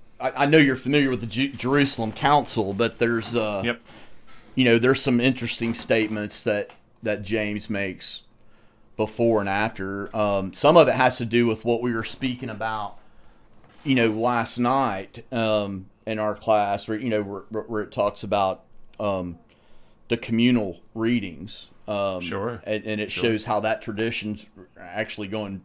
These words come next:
Speaker 1: way back. Um, but, but there's also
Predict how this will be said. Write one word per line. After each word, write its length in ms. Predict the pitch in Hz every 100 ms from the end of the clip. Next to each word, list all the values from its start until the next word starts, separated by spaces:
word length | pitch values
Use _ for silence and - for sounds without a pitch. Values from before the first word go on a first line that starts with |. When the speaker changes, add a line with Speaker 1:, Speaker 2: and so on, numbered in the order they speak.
| 104
Speaker 1:
way 220 | 107 107
back. 560 | 101 104 90 85 - _ _ - - _ -
Um, 500 | 98 95 95 92 90 - _ -
but, 360 | 104 117 113 - 117
but 180 | - -
there's 240 | 131 127
also 760 | 139 147 - 139 135 123 117